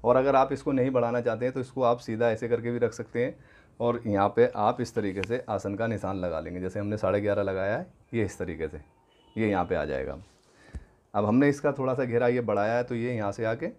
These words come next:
ये हमारा आ जाएगा। जब सिलाई लगाएंगे ये देखिए इसमें जब चुन्नट डालेंगे ना तो ये इस तरीके से कम होगी, तो ये अपने तरीके से ये आ जाएगी।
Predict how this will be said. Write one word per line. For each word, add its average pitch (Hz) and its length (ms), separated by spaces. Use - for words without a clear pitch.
ये 117 120
हमारा 104 280
आ 98 40
जाएगा। 104 200
जब 120 120
सिलाई 107 260
लगाएंगे 107 380
ये 117 180
देखिए 107 240
इसमें 117 240
जब 120 160
चुन्नट 123 280
डालेंगे 113 320
ना 151 100
तो 131 100
ये 117 140
इस 117 140
तरीके 113 240
से 117 100
कम 117 160
होगी, 117 260
तो 113 60
ये 110 100
अपने 113 240
तरीके 113 300
से 110 100
ये 117 220
आ 104 100
जाएगी। 76 320